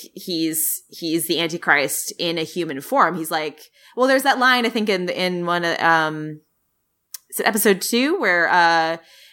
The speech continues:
God is talking about Dog and she says, um,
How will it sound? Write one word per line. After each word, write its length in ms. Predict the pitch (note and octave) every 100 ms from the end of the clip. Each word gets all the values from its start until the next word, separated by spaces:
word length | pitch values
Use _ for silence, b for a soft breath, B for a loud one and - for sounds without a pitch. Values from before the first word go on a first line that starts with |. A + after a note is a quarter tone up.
| b E3
God 300 | F3 E3+ E3+
is 160 | E3+
talking 420 | - E3 - F3+
about 380 | E3 D#3+ D#3 G#2+
Dog 380 | E3+ D3+ F3+ G3+
and 120 | F3+
she 120 | - F3
says, 560 | - D#3 D3+ D3+ -
um, 560 | - D3 D3 D3 D3+